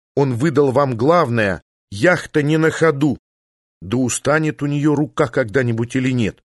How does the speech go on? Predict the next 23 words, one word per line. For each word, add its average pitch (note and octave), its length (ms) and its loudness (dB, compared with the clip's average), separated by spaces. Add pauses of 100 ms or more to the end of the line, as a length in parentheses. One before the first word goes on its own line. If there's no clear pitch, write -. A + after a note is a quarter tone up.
(260)
Шутка - 440 -2
ли A2+ 100 0
всё - 240 0
время D#3 320 0
пистолет D#3+ 540 0
у G#2 60 -2
виска G#2+ 340 -2
держать, F#2 440 -4 (240)
пусть C3 200 -2
даже D3 280 2
и D#3+ 40 2
маленький? G2+ 640 0 (380)
Риша, C#3+ 400 -2
ну A#2+ 120 0
не E3 140 2
стой E3 400 2
же C3 140 -2
ты D3 160 -2
статуей, A2+ 600 0
обернись, D#3 540 0
посмотри D#3+ 580 0
на C#3 120 2
меня. A2 360 -2